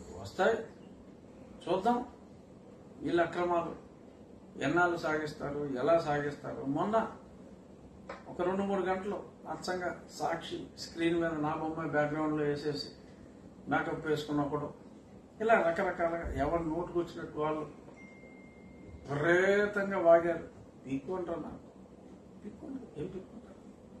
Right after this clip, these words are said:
Anyway, మీ గురించి ఇంత సంస్కారవంతంగా మాట్లాడిన నా నోట్లోంచి చెడ్డ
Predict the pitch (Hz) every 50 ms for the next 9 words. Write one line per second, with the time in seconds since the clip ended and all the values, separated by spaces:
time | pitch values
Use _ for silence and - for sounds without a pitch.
0 | - - - - - - - - - 214 240 277 277 269 - - - - - -
1 | - - - - - - - - - - - 90 95 190 202 208 208 196 - 185
2 | - - - - - - - - - - - - - - - - - - - -
3 | - - - 120 - - - 170 170 165 165 - 180 170 165 165 156 147 147 160
4 | 160 160 156 151 151 143 147 151 147 151 147 147 143 143 143 143 139 143 139 -
5 | 147 143 135 123 - - - - - - - 135 127 135